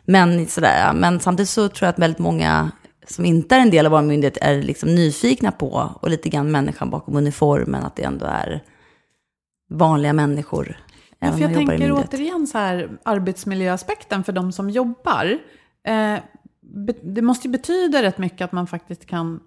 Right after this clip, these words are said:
Speaker 2: få skildra sin arbetsvardag och inte bara, ja, att
Speaker 1: Mm.
Speaker 2: omvärldens bild av vad man gör inte bara ska styras av de här negativa.
Speaker 1: Nej, men precis.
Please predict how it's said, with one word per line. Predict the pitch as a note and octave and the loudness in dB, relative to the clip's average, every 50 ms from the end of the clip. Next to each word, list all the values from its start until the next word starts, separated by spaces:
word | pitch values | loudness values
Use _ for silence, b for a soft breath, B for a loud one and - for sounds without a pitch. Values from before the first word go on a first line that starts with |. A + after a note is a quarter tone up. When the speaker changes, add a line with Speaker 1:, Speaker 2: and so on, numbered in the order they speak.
| _ _ | _ _
Speaker 2:
få | _ - F#3+ | _ -6 -2
skildra | - - A#3+ F#3+ F3+ G3 A3 F4 F#4 | 0 2 2 2 2 2 2 2 2
sin | E4+ - G3+ F3+ E3 | 2 0 -4 -6 -4
arbetsvardag | F#3 F#3 F3+ F3+ F#3 F#3 - A3+ B3+ C4+ B3 A3 G3 F3 F3 E3+ | -4 -2 -2 -2 -4 -6 -4 0 2 4 4 4 4 2 0 -2
och | E3+ | -2
inte | E3+ E3+ E3 - - G3 | -2 -4 -4 -6 -4 -2
bara, | F#3 F#3+ F3+ E3+ D#3+ D#3+ D#3+ E3 D#3+ - _ _ _ B B B B B B B B | 0 2 2 2 2 0 0 -2 -4 -8 _ _ _ B B B B B B B B
ja, | A3 G3 F3 | 6 6 6
att | - F#3+ F#3+ F#3 | 6 4 2 2
Speaker 1:
Mm. | - | 2
Speaker 2:
omvärldens | G3+ F#3 F3+ F3 G3+ G3+ G3+ G3 F#3 F3+ F#3 F3+ F3 F3 F3+ | 2 2 2 4 4 4 4 2 2 0 -2 -2 -2 -4 -4
bild | F#3+ G#3+ C4+ C#4 B3 G#3+ G3 F3 | -2 0 2 2 4 2 0 -2
av | F3 E3+ E3 | -2 -2 -2
vad | E3 D#3+ | -2 -2
man | E3 E3 F3 | -4 -2 0
gör | G3+ A3 G3+ F3+ E3+ | 0 2 2 2 0
inte | E3+ D#3 D#3 - E3 | -2 -4 -6 -6 -6
bara | D#3+ D#3+ D#3+ | -6 -6 -6
ska | D#3 - - E3 | -6 -8 -10 -14
styras | - - F3+ E3+ F3+ G3+ F#3+ - | -12 -10 -8 -6 -6 -6 -6 -8
av | F3+ D#3+ D3+ | -8 -10 -10
de | D#3 D#3+ D3 | -8 -8 -8
här | D#3 D#3 | -8 -8
negativa. | D#3+ D#3 F3 G#3 G3 F3 - F#3 E3 - - - - E3 D#3 | -10 -10 -10 -12 -12 -14 -14 -16 -16 -16 -16 -16 -10 -4 0
Speaker 1:
Nej, | G3 G3 G3+ G3+ G#3+ | 0 2 2 2 2
men | G#3+ G#3+ G3+ G3+ | 0 0 -2 -4
precis. | G#3 G3 G#3 G#3 G3 - - - - F#3 | -6 -4 -4 -4 -4 -4 -6 -12 -16 -16